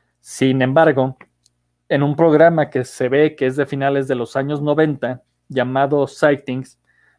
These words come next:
que en español lo podría traducir como Avistamientos, se aborda otra versión de este hecho y se entrevista a los involucrados, incluido el propio Ramsey. Se dice que todo sucedió en realidad una noche en la que Bill recogió a una prostituta en la feria del pueblo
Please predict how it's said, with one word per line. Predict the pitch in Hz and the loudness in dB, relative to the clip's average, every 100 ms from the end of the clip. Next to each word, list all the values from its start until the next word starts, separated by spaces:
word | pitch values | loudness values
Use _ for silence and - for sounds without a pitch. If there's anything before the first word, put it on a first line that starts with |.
| _ | _
que | - | -6
en | 123 | -6
español | 117 131 131 143 | -4 -4 0 0
lo | 135 | 0
podría | 127 127 127 | -2 -2 0
traducir | 139 127 135 131 | 0 -2 -4 -4
como | 139 131 | -4 -2
Avistamientos, | 127 123 147 156 147 127 139 - _ _ _ _ - | -2 -2 0 0 0 -2 -4 -8 _ _ _ _ -2
se | 143 | 2
aborda | 143 156 170 | 4 4 4
otra | 170 156 | 4 2
versión | 131 - 143 | 2 0 -2
de | 151 | -2
este | 151 190 | 0 0
hecho | 175 - 151 - | 0 -2 -8 -8
y | 165 | -8
se | 127 | -8
entrevista | 135 - 127 131 - | -6 -4 -4 -4 -2
a | |
los | 139 127 | -2 -2
involucrados, | 131 127 123 123 151 143 131 131 - | -6 -4 -4 0 2 2 0 -4 -12
incluido | 147 131 123 123 135 | -10 -6 -2 0 0
el | 131 | 0
propio | 127 - 131 | -6 -4 -2
Ramsey. | 147 147 - 120 _ _ _ _ _ _ _ _ | 0 0 -4 -16 _ _ _ _ _ _ _ _
Se | - 139 | -6 0
dice | 139 156 220 208 | 2 2 0 -2
que | 143 | -2
todo | 143 151 | 0 0
sucedió | 160 160 151 139 | -2 -6 -2 0
en | 151 | 0
realidad | 156 156 160 170 175 - | 2 2 4 2 0 -6
una | 139 151 | -6 -4
noche | 143 139 139 151 | -2 -4 -4 -6
en | 147 | -2
la | 120 | -4
que | - 120 | -4 -2
Bill | 135 | 0
recogió | 135 156 120 - 123 | 0 -2 -4 -4 -4
a | |
una | 135 143 | -4 -4
prostituta | 156 139 143 131 147 143 131 | -4 -2 -4 -2 -4 -2 -4
en | |
la | 113 | -4
feria | - 131 139 | -6 -2 0
del | 147 | 0
pueblo | - 175 151 151 | 2 4 4 0